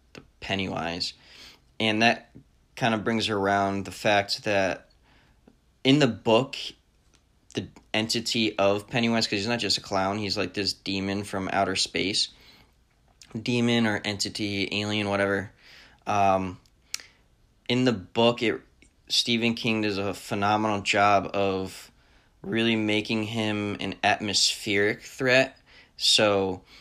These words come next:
in other words, like, he's an environmental influence on the town, so he really intensifies the negative aspects of that,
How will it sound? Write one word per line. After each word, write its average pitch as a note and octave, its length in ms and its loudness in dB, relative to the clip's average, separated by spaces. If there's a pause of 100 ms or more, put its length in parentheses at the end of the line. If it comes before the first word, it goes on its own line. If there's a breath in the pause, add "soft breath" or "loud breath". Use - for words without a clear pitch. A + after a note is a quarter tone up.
(320 loud breath)
in A#2 120 0
other A2 220 4
words, G#2+ 300 0
like, G2+ 360 -2
he's B2 440 0
an A#2+ 120 4
environmental G#2+ 1300 2
influence A2+ 640 -2
on G#2 140 -2
the F#2+ 80 -4
town, G#2 500 -2 (340 loud breath)
so F#2+ 720 2 (540 soft breath)
he A2+ 320 -2
really G#2+ 640 0 (1500)
intensifies G2+ 1160 0
the G2 80 -6
negative F#2+ 580 -2
aspects F#2+ 580 -2
of F2+ 340 -2
that, - 340 -2